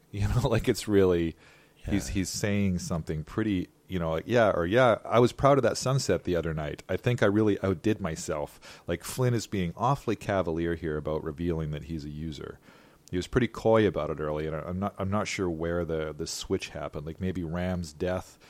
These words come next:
Speaker 1: showed him that he shouldn't keep it a secret anymore, or, like, he's all, or maybe it's more just, like, he's all in now, and he's seen the depravity of the M C P's legions, or, you know, he's just like, "I, there's no point in hiding anymore."
Speaker 2: Uh,
Speaker 1: We
Speaker 2: the
Speaker 1: can
Speaker 2: way that I,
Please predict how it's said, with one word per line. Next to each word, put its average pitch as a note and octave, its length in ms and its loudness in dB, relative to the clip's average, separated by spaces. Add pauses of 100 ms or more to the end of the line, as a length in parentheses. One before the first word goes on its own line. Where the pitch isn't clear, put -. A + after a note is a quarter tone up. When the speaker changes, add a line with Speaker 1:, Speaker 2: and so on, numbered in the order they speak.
(140)
Speaker 1:
showed F#2 380 -2
him F2+ 100 -2
that E2 140 -2
he E2 60 -4
shouldn't F#2+ 380 -2
keep F#2 240 -4
it D#2 60 -4
a D2 60 -8
secret A2 420 2
anymore, F2+ 540 2 (280)
or, E2 140 2
like, D#2+ 180 0
he's E2+ 200 -8
all, F#2 440 4
or F2 120 -6
maybe F#2+ 200 2
it's - 140 0
more F2 160 0
just, E2+ 180 -6
like, E2+ 120 -4
he's D#2+ 160 -8
all E2+ 340 0
in F#2+ 220 0
now, F2 280 2
and D#2+ 140 -6
he's D2+ 120 -8
seen G2+ 340 0
the F#2 60 0
depravity E2 580 -2
of D2+ 100 -4
the E2 100 -4
M D#2+ 140 -4
C E2+ 220 -8
P's D#2+ 480 -10
legions, E2+ 560 -6 (400)
or, E2 280 -4
you F2+ 100 -10
know, E2+ 140 -8
he's D#2+ 160 -10
just - 280 -8
like, D2 340 -10 (960)
"I, G#2+ 200 4
there's G#2+ 180 2
no A#2+ 160 8
point A2 240 2
in G2+ 80 2
hiding E2+ 320 -2
anymore." D2+ 240 -6
Speaker 2:
Uh, G3+ 80 0
Speaker 1:
We G#3 60 2
Speaker 2:
the G#3 80 -4
Speaker 1:
can A3+ 80 2
Speaker 2:
way A#3 160 2
that D#3+ 160 0
I, A2+ 160 2